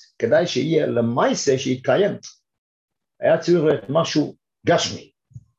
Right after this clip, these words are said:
בעולם, תעשו. הנקודה ככה, יש, לא אם זה בתנ"ך ומולה. ברוך הוא אומר לירמיה, כן, ייקח מקל, מקל, מקל שוקד. כל הנבואות, רואים את זה בכל התנ"ך.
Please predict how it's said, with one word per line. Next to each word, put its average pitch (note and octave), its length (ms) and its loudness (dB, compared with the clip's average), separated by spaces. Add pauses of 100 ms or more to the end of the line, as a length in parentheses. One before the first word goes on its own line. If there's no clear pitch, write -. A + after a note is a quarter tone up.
(1400)
בעולם, D#3+ 420 2 (220)
תעשו. D3 240 0 (1120)
הנקודה C3+ 420 2
ככה, C#3+ 220 0
יש, D#3 240 0
לא F3 120 4
אם F3+ 100 0
זה D3 100 0
בתנ"ך C#3+ 540 0
ומולה. C#3 480 2 (1700)
ברוך C3+ 180 2
הוא C3+ 60 0
אומר C3 100 2
לירמיה, B2+ 480 0 (100)
כן, E3 60 2
ייקח C#3+ 540 2
מקל, C3 440 0
מקל, C#3+ 320 -2 (200)
מקל A#2+ 240 -2
שוקד. B2+ 520 0 (540)
כל A3 200 2
הנבואות, C#3+ 640 2 (1080)
רואים E3+ 240 0
את D#3 40 -2
זה D#3 120 2
בכל D#3 320 2
התנ"ך. - 500 -4